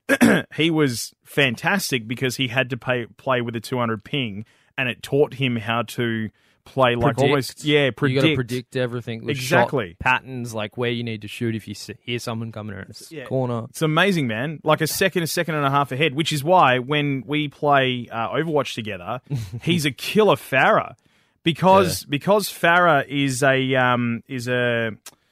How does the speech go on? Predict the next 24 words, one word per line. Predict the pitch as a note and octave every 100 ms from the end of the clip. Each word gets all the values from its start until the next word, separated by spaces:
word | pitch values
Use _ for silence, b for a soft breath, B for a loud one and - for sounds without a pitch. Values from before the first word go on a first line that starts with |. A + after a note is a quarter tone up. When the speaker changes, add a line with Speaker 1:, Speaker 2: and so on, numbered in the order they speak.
| _ -
Speaker 2:
Got | A2
that | G2
slow | - - A2
missile | G2+ A2 - C3 A#2 -
type | A2 G2 G#2+
ammuni-, | G#2 G2+ A2 A2+ - -
Speaker 1:
Right, | D3 F#3 F#3+
Speaker 2:
ammunition. | A2+ - G#2 G2
Speaker 1:
right. | E3 C3+
Like, | C#3+ C#3
like | D3 C#3+ C3
the | C#3
original, | D3 C#3+ C#3 C3+ B2
you | A#2+
know, | B2 A#2
Quake | - C3 B2+ B2
jetpacker | C3 A#2 - A#2+ A2 A2+ A2 G2 _
that | A#2
used | G#2 A#2 A2+
to | A#2
float | - A#2 A2
around | A2 A2+ A2+
that | A#2 -
game. | G2+ E2+ F#2+